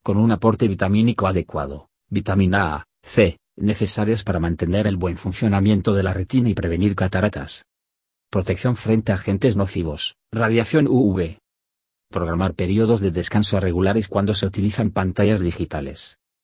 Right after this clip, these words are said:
Conclusiones personales. Este tema del currículo permite no solo explicar el funcionamiento de los órganos de los sentidos,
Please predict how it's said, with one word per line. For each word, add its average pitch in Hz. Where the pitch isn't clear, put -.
Conclusiones 107
personales. -
Este 139
tema 110
del 95
currículo 113
permite 127
no 110
solo 117
explicar 107
el 95
funcionamiento 98
de 87
los 90
órganos 120
de 104
los 95
sentidos, 87